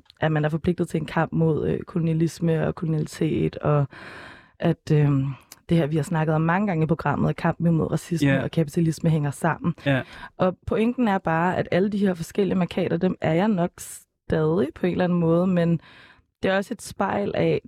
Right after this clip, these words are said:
Speaker 1: hvordan tiderne skifter. Altså, hvad er det, man gerne vil centre-, centrere på det givne
Speaker 2: Mhm.
Speaker 1: tidspunkt? Øhm, og hvilke ord er det, man tænker, det skaber noget genkendelse hos dem, jeg gerne vil finde?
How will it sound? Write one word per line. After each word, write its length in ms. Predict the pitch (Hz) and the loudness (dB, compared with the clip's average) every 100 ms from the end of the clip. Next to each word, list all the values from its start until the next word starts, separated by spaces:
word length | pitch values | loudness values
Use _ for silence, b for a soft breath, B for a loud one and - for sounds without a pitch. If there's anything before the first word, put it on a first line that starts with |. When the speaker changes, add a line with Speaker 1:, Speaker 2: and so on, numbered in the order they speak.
| _ _ _ | _ _ _
Speaker 1:
hvordan 420 | 175 160 165 196 - _ | -2 0 0 0 -4 _
tiderne 380 | - 202 196 202 | -2 0 2 0
skifter. 420 | - 196 - 190 170 - _ _ | -2 -4 -2 -2 -4 -10 _ _
Altså, 180 | 175 170 | -4 0
hvad 180 | 170 175 | 2 2
er 40 | |
det, 100 | 170 | 2
man 160 | 190 165 | 0 0
gerne 220 | 160 160 | 0 0
vil 100 | 185 | -2
centre-, 440 | - - - 196 - - - | -4 -10 -4 -2 -2 -6 -14
centrere 640 | - 165 - 180 - 175 170 | -2 -2 0 -2 0 -2 -2
på 80 | 180 | -2
det 140 | 160 | -2
givne 180 | - 170 | 0 2
Speaker 2:
Mhm. 80 | 180 | 2
Speaker 1:
tidspunkt? 540 | 175 151 143 143 156 B B B B B 220 | 4 4 4 2 0 B B B B B -2
Øhm, 520 | 175 170 160 160 - | 0 2 0 -2 -2
og 100 | - | -2
hvilke 420 | 165 190 190 214 | 0 0 2 0
ord 220 | 160 170 - | 2 2 0
er 180 | - - | -4 0
det, 80 | 175 | 2
man 140 | 165 | 0
tænker, 380 | - 165 160 147 - - | 0 0 0 -2 -6 -4
det 80 | 208 | -4
skaber 280 | - 170 165 | 0 0 2
noget 180 | 151 - | 0 0
genkendelse 560 | 160 160 165 - 156 | -2 0 0 -2 0
hos 160 | 151 - | -2 0
dem, 300 | 156 151 - - | 0 0 -2 -6
jeg 120 | 160 | -4
gerne 220 | 143 156 | 0 2
vil 80 | 160 | 0
finde? 320 | - 143 147 | 0 -2 -2